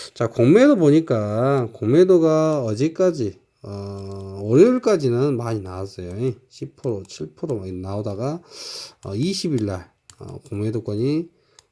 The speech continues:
어, 팔월 이십 일 날은 많이 줄었죠.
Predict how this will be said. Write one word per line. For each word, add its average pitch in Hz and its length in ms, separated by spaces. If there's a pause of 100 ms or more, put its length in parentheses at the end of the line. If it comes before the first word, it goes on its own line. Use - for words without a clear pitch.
(120)
어, 120 520
팔월 160 280
이십 147 280
일 117 200
날은 101 300
많이 139 340
줄었죠. 117 540